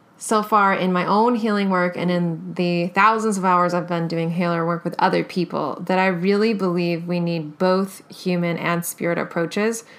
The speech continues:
to release these deep-seated patterns to facilitate holistic healing. And I find that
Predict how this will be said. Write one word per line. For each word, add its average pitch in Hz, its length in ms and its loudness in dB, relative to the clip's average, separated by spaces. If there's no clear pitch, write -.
to 240 180 2
release 180 640 0
these 160 240 -6
deep-seated 170 580 -4
patterns 156 560 -2
to 180 160 -2
facilitate 190 1080 -2
holistic 185 960 0
healing. - 580 -4
And 196 160 2
I 190 80 4
find 269 400 2
that 233 260 2